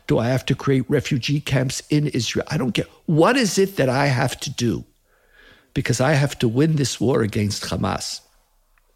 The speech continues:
But I have to do so with a constant, serious conversation about our moral red lines." Last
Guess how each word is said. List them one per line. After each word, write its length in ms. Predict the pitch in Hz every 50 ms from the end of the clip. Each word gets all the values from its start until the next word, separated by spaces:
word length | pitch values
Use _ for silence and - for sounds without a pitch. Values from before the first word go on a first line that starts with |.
| _ _ - - - - - - _ _ _
But 120 | - 143
I 80 | 131 123
have 200 | 123 117 - -
to 80 | - 180
do 240 | 135 - 160 170
so 340 | 160 - - - - 107 110
with 260 | 107 110 127 110 -
a 60 | 85 -
constant, 680 | - - - - 117 - - - - - 117 117 98 -
serious 520 | - - - 120 110 98 95 101 107 -
conversation 800 | - - 92 92 90 - - - - - 87 - - - - - - _ _ _ _ _ _ _ _
about 300 | - 107 - 92 95 95
our 100 | 92 90
moral 380 | 85 95 - 92 98 95 92 95
red 240 | - 104 92 - 95
lines." 440 | - - - 73 - - - - - _ _ _ _ _ _ _ _ _ _ _ _ _ _ _ _ _ _ _ _ _ -
Last 360 | - 110 101 113 110 - -